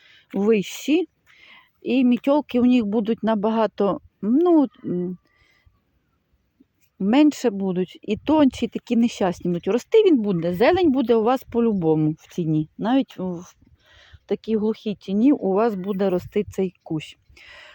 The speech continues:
Поливати треба хоча б, е, ну, я скажу так, раз у тижні три. Отак.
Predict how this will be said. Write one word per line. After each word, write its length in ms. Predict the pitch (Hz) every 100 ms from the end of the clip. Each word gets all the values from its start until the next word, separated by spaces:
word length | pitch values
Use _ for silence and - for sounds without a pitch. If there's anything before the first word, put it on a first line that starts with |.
| _ -
Поливати 480 | 247 269 320 294
треба 320 | 269 277 226 240
хоча 360 | 240 - 294
б, 40 | 277 -
е, 540 | - 196 196 196 185 175 -
ну, 320 | 208 214 240
я 120 | 233
скажу 360 | 220 - 208 208
так, 440 | - 175 - - _ _ _ _
раз 340 | - 226 254 -
у 100 | 226 -
тижні 400 | 247 240 214 233 -
три. 320 | 196 175 156 - _ _ _ _ _ _ _ _ _ _ _ _ _ _ -
Отак. 580 | 160 - 139 - -